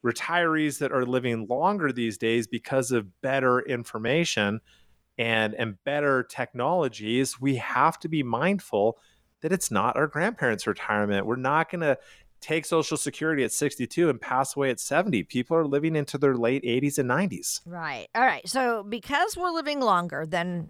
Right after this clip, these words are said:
Speaker 2: you know, our fear is making sure our money lasts. We don't wanna
Speaker 1: Yeah.
Speaker 2: run out of money. So, you know, you have put together this retirement money map, and this is a way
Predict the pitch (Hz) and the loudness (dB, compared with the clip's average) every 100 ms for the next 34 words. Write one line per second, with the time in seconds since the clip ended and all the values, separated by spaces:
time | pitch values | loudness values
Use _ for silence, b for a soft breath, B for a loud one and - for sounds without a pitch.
0 | - 196 190 170 - 214 226 - 359 247 | -12 -6 -4 -2 2 2 2 -2 2 4
1 | 185 202 247 B B B 220 220 226 - | 6 4 0 B B B -2 0 0 -4
2 | - 240 240 220 - 247 196 214 202 170 | -2 -2 0 -2 0 2 2 2 2 2
3 | 123 - - 214 226 247 214 202 190 196 | 0 -2 -2 2 4 4 0 2 2 2
4 | 196 - 185 208 214 180 170 165 175 175 | 0 0 2 2 0 -4 -6 -4 -2 -2
5 | 170 104 - - 214 202 - B B - | -2 -8 -6 0 2 2 -4 B B 0
6 | 208 202 196 269 359 359 349 - 302 - | 2 2 0 0 2 2 0 0 -4 -2
7 | 226 214 214 185 165 160 170 202 190 190 | 0 4 4 4 0 -2 -2 -2 -2 -2
8 | 180 208 233 240 202 202 196 180 151 151 | -2 2 2 2 0 0 0 -2 0 0
9 | 156 180 196 - 269 294 233 202 175 165 | 0 -2 -2 -2 -2 -2 0 2 2 0